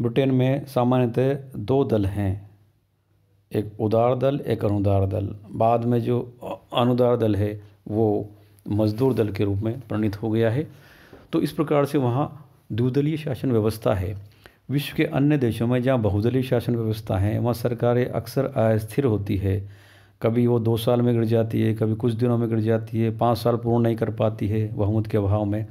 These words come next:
किंतु ऐसी स्थिति इंग्लैंड में नहीं है। इंग्लैंड में जो सत्ता संघर्ष होता है या बहुमत इधर या उधर होता है,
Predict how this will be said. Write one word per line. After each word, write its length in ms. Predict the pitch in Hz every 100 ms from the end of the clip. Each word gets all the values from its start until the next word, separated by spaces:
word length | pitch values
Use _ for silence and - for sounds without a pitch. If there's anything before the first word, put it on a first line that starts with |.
| - - - _
किंतु 320 | - 147 151 -
ऐसी 400 | 123 117 - 170
स्थिति 680 | 151 - 107 - 101 107 107 - -
इंग्लैंड 400 | 104 104 101 104
में 140 | 107
नहीं 280 | 110 101 107
है। 260 | 95 92 92 _ - - _ -
इंग्लैंड 360 | 120 131 139 135
में 380 | 131 135 139 - - - -
जो 100 | 117
सत्ता 380 | - - -
संघर्ष 440 | 135 - 120 123 -
होता 280 | 98 98 110
है 240 | 92 87 - _ _ _
या 80 | 113
बहुमत 560 | 104 107 123 143 139 - -
इधर 320 | 110 110 131 151
या 180 | 131
उधर 280 | 135 117 127
होता 340 | 104 104 104 107
है, 420 | 98 98 98